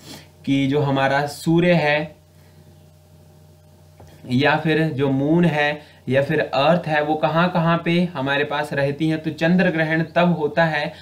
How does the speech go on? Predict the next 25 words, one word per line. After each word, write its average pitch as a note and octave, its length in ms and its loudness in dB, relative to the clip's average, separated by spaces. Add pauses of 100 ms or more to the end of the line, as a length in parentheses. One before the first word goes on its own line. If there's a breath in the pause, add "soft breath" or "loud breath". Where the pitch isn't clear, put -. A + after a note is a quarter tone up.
(260 loud breath)
जब D3+ 300 2
सूर्य F#3+ 840 2 (360 loud breath)
और C3+ 460 0 (140)
चंद्रमा D#3 680 0
के D#3 240 0
बीच, C3+ 380 0
जब B2 220 -4
सूर्य D3+ 460 -4
और B2 480 -2
चंद्रमा C#3+ 540 -2
के D3+ 160 -6
बीच B2+ 260 -4
कौन B2 280 -2
आता A#2+ 300 -4
है, C3 420 -2 (400 loud breath)
earth D3 580 0
आती A#2 420 -2
है। B2 300 -2 (840)
ये B2+ 120 -6
आपको B2 340 -2
पता C3+ 240 -2
होना C3 320 -2
चाहिए, B2 540 -2 (400 loud breath)
जब B2+ 720 -2 (720)
सूर्य F3+ 440 2